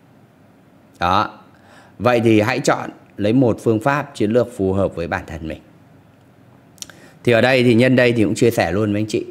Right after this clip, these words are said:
Nếu mà muốn trở thành một nhà đầu tư lâu dài lớn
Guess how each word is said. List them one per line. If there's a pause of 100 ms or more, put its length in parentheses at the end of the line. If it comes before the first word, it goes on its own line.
(500)
Nếu
mà
muốn
trở
thành
một
nhà
đầu
tư
lâu
dài
lớn